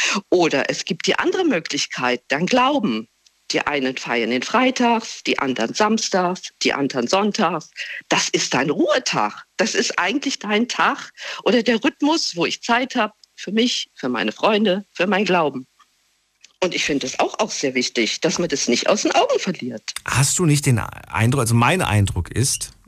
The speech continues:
Speaker 2: dass wir das zwar gesagt bekommen, erster Advent, wir sollen zur Ruhe kommen, überhaupt die ganze
Speaker 1: Mhm.
Speaker 2: Weihnachtszeit soll besinnlicher werden und so weiter und so fort, ne?
Speaker 1: Mhm.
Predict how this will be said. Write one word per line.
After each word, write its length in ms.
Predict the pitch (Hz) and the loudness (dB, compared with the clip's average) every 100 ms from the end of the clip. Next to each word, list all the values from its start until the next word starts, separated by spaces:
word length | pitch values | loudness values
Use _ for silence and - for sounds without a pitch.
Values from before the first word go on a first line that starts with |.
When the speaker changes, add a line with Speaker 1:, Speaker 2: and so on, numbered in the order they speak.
| - | -2
Speaker 2:
dass 320 | 113 110 - | 2 2 2
wir 320 | 113 113 110 | 2 2 2
das 360 | - 110 104 - | 0 0 2 0
zwar 180 | 98 87 | 0 2
gesagt 460 | 90 101 104 123 | 2 4 4 0
bekommen, 340 | - 131 131 131 | -4 2 2 4
erster 340 | 87 90 - | 0 -2 -4
Advent, 360 | 98 107 117 120 | -4 0 2 2
wir 80 | 87 | 2
sollen 180 | 90 | 2
zur 200 | 85 82 | 2 0
Ruhe 240 | 95 131 113 | 2 4 4
kommen, 460 | 117 113 113 113 - - - - | 4 4 4 2 -2 -16 -20 -2
überhaupt 400 | 104 107 131 - | 2 4 2 2
die 40 | |
ganze 260 | 110 104 104 | 0 2 2
Speaker 1:
Mhm. 40 | |
Speaker 2:
Weihnachtszeit 600 | 117 123 120 - - 110 | 4 4 2 0 0 2
soll 140 | - 92 | 2 0
besinnlicher 720 | 98 104 123 117 110 107 104 | 2 4 4 2 0 0 2
werden 280 | 98 98 | 2 0
und 120 | - 98 | -2 -2
so 100 | 92 | 0
weiter 260 | 90 90 | 0 0
und 120 | 92 | -2
so 100 | - | -2
fort, 400 | 95 - 98 98 | -4 2 4 4
ne? 220 | 110 131 | 4 4
Speaker 1:
Mhm. 80 | 139 | 2